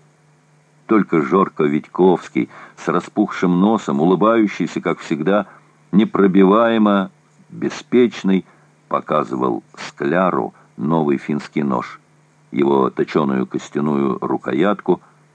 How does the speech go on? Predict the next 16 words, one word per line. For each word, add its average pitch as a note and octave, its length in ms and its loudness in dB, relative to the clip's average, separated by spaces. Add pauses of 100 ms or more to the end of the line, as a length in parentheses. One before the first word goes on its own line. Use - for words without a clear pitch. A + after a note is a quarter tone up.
(120)
рассказывал C#2 760 -4
увлеченно. B1 680 -4 (840)
"Он E2 320 2
меня F2 300 2
дербалысь! C3 960 4 (720)
У - 80 2
меня C#3+ 280 6
сто - 340 0
чертей G#2+ 600 -2
из B1+ 200 -10
глаз B1+ 320 -4
вылетело. B1+ 500 -6 (140)
Я F3+ 300 4
брык, A#3 580 4 (480)
а - 100 -4
он E2 320 0